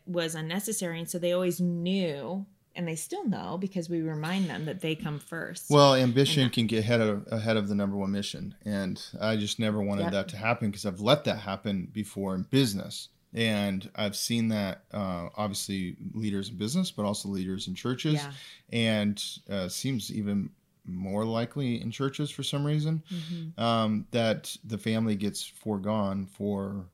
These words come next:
Speaker 2: what the elder or pastor believes is a bigger
Speaker 1: Mm-hmm.
Speaker 2: priority.
Speaker 1: Mm-hmm.
Speaker 2: And, um, there is no better,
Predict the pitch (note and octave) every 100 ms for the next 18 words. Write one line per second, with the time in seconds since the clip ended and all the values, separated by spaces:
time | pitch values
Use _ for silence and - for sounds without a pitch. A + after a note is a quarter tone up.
0 | _ G#2+ G#2 F#2+ G2+ F#2+ - _ _ _
1 | - - G#2 G#2 G#2 G2+ G2+ G#2+ - G2
2 | F2 G2 G2 F#2+ F#2 F#2 G#2 G2 F#2 F#2
3 | F#2+ A2 - G#2+ G3 F3+ F#3 F#3 - A2
4 | G#2+ G#2 G2 G2+ - - - G#2 G2 F2
5 | E2+ - - G2+ G#2 A2 G#2+ F#2+ F2+ F2+
6 | F#2 -